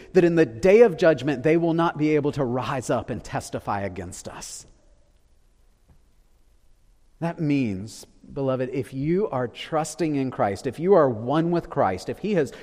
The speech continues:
paid the penalty for your sins, we find in the resurrection the strongest possible, the most real possible proclamation of peace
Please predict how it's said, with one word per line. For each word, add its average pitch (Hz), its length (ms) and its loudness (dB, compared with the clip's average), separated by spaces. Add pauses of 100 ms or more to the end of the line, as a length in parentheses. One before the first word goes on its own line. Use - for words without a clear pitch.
(120)
paid 180 280 6
the 147 80 -8
penalty 156 400 0
for 143 160 -4
your 131 320 4
sins, 101 800 -4 (2000)
we 143 140 0
find 165 480 -2
in 147 120 0
the 131 80 -2
resurrection 117 680 -4
the 98 80 -10
strongest 160 840 -6
possible, 107 640 -10
the 110 60 -6
most 123 280 -6
real 160 640 0
possible 107 640 -8
proclamation 120 760 -6
of 107 160 -14
peace - 460 -10